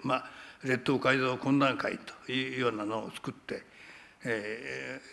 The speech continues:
ー、作ろうということを始めま、あの、新聞に発表いたしましたらですね、全国各地から次戦他戦の、えー、委員候補が百人、百二三十人出て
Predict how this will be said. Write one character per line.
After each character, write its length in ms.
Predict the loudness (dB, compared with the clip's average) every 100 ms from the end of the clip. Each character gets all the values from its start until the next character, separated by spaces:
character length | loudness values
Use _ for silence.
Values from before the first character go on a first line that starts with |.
| -8
ー、 20 |
作 140 | 2 4
ろ 160 | 4
う 40 | 2
と 180 | -2
い 120 | 0 2
う 140 | 0
こ 80 | -2
と 140 | -4
を 80 | -4 -6 -14
始 260 | -8 -2 0
め 100 | -2
ま、 240 | -4 -6 -6
あ 40 | -4
の、 300 | -4 -6 -10 -16 -20 -20 _ _ -10 -2
新 240 | 4 4
聞 340 | 4 -2 -4 -4
に 200 | -2 0
発 320 | 2 2 0 -2
表 140 | 0
い 20 |
た 100 | -2
し 120 | -4
ま 120 | -2 -2
し 120 | 0
た 100 | 0
ら 120 | 0
で 120 | -6
す 140 | -10 -10
ね、 160 | -10 -16 -20 -20 -18 -6
全 480 | 2 6 6 4 0
国 380 | -4 -4 -6 2
各 280 | 2 2
地 160 | -6 -2
か 160 | 4 4
ら 180 | 2 -8 -18 -20 -20 -16 -10 -4
次 120 | 0
戦 400 | 6 6 6 2
他 140 | 0 2
戦 360 | 2 4 4
の、 220 | 4 2 -2 -12 -18 -20 -14 -6
え 560 | -2 -2 -2 -6 -10 -14 2
ー、 60 | 6
委 160 | 8
員 180 | 6 4
候 220 | 4 4
補 120 | 6 4
が 280 | 0 -6 -12
百 300 | 0 2 6
人、 300 | 6 4 0 -6 -18 -20 -20 -20 -20 -10
百 340 | -6 0 4
二 140 | 6 6
三 260 | 6 6
十 180 | 6 6
人 280 | 4 -4 -6 2
出 140 | 2
て 140 | 2